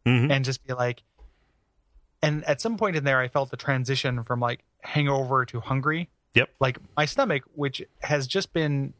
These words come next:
Speaker 2: rebelling against
Speaker 1: Mm-hmm.
Speaker 2: me, uh, because it's, uh, doesn't want anything in it, all of a sudden is like, "Okay, you know, I was too harsh, like, give me something."
Speaker 1: <laughs>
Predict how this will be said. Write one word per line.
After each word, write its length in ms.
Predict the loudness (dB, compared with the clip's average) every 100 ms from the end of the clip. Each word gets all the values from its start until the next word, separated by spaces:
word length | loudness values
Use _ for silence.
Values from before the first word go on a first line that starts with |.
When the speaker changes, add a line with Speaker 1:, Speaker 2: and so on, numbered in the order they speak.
| _
Speaker 2:
rebelling 440 | -4 2 2 2 -2
against 420 | -2 -4 -4 -10 _ _ _ 0
Speaker 1:
Mm-hmm. 160 | 2
Speaker 2:
me, 280 | 2 0 -6 -10 _ _ _ _ 0
uh, 200 | 0 -2
because 320 | -2 -2 0
it's, 400 | -2 -6 -16 -18 _ -2
uh, 220 | -2 0
doesn't 260 | 0 2
want 180 | 0 0
anything 360 | 0 -2 -2 -4
in 120 | -4
it, 140 | -6 -6 _ -20 -2
all 180 | 2 2
of 80 | 0
a 80 | 0
sudden 340 | 0 0 -2
is 200 | -4 0
like, 240 | -2 0
"Okay, 420 | 0 0 -2 -6 -10 _ _ _ -6
you 80 |
know, 300 | -4 -4 -6 -12 -20 _ _
I 40 |
was 100 | -4
too 140 | 0 0
harsh, 320 | 0 0 -2
like, 160 | -6 -4
give 120 | -4
me 140 | -2
something." 400 | -2 -4 -4 -4
Speaker 1:
<laughs> 880 | 0 2 2 0 0 -2 -2 0 -2